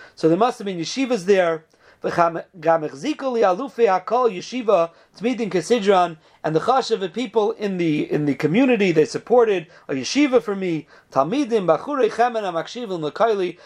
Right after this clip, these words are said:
many talmidim, choice talmidim who listened to me, and, um, I was able to learn with them and to plumb the depths of halacha. Now, ki-, the city of Eisenstadt, like I said before, is called Ash, Aleph Shin, Eisenstadt in, in, in short,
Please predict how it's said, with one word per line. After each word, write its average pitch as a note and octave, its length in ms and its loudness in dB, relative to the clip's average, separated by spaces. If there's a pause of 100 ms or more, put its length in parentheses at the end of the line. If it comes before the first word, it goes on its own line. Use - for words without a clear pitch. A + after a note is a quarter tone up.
(140)
many A3 260 0
talmidim, F#3+ 580 -2
choice C#4 340 0
talmidim F#3+ 440 -2
who D#3+ 60 0
listened A#3 340 -4
to F3+ 80 0
me, E3 320 -2 (340)
and, F3 460 0
um, F3 420 2
I F3+ 80 0
was F#3 140 0
able C4 240 0
to G#3 100 -12
learn C4 220 -2
with A#3+ 160 -6
them G3+ 320 0 (240)
and F3 160 -6
to G3 80 -2
plumb A#3+ 400 2
the G3 100 -8
depths G3+ 380 -2
of F3+ 100 -4
halacha. D3+ 460 2 (1400)
Now, F#3 160 4
ki-, G#3 240 -4
the F#3+ 180 -6
city C4 260 2
of A3+ 120 4
Eisenstadt, G3+ 760 0
like F3 160 -6
I D#3+ 80 -2
said F#3+ 200 0
before, E3 320 -2
is C#3+ 100 -4
called E3 340 0
Ash, E3 300 0
Aleph D3 300 -2
Shin, F#3+ 280 -4
Eisenstadt E3 560 0
in, C3 120 -14 (120)
in, A#2+ 180 -10 (280)
in A#2+ 120 -6
short, A3+ 500 2